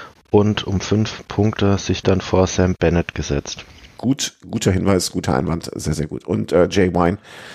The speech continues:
Speaker 2: hat sich dann an dem Tag auch das Bergtrikot, das jetzt ein bisschen mehr mit Punkten unterfüttert ist, ähm, geholt,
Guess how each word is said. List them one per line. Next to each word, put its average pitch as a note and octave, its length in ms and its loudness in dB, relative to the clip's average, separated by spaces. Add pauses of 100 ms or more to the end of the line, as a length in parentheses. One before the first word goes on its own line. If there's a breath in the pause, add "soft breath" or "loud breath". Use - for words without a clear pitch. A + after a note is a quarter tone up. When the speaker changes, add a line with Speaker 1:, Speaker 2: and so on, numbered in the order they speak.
(140 loud breath)
Speaker 2:
hat - 160 0
sich - 160 -4
dann D#2 140 2
an D#2 100 0
dem E2 160 0
Tag - 260 -2
auch - 140 -4
das D#2 220 -4
Bergtrikot, - 520 -2
das D#2+ 180 -2
jetzt - 260 -4
ein E2 120 -8
bisschen F#2 480 2
mehr E2 180 4
mit F#2+ 180 -2
Punkten E2 300 -6
unterfüttert E2+ 500 -2
ist, - 240 -6 (760 loud breath)
ähm, E2 560 0 (180)
geholt, A2+ 440 -2